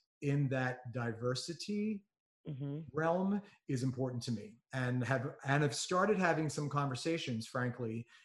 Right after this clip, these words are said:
Speaker 1: in terms of how to pursue that next.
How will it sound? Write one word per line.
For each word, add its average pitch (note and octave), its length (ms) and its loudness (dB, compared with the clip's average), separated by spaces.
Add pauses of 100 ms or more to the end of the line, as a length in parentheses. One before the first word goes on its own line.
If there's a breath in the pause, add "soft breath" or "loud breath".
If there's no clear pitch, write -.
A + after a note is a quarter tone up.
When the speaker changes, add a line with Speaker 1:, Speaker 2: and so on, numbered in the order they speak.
Speaker 1:
in C3 80 0
terms C3 260 2
of B2 120 -2
how C3+ 160 0
to C#3 80 0
pursue C#3+ 640 0
that C3 240 0 (160)
next. - 500 -14